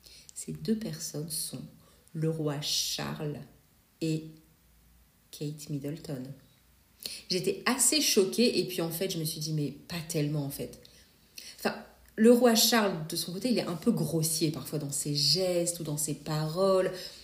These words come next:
On a su au fur et à mesure du temps qu'il avait jamais eu de pitié pour Diana. Kate, que j'aime beaucoup, est quand même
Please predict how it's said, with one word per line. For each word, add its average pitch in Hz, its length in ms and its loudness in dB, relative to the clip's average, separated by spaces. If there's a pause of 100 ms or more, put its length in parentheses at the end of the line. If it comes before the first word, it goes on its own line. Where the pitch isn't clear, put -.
(720)
On 170 140 0
a 156 100 2
su 175 320 2
au 151 80 2
fur 160 200 -2
et 156 40 2
à 147 60 2
mesure 147 240 0
du 147 100 -6
temps 202 120 -4
qu'il 165 140 -4
avait 139 160 -2
jamais 156 420 2
eu 151 40 4
de 156 80 -4
pitié - 360 -4
pour 143 220 -6
Diana. 143 560 -2 (1500)
Kate, 277 280 4
que 175 100 0
j'aime 151 300 4
beaucoup, 180 720 -2 (400)
est 240 140 2
quand 262 160 -4
même 285 220 2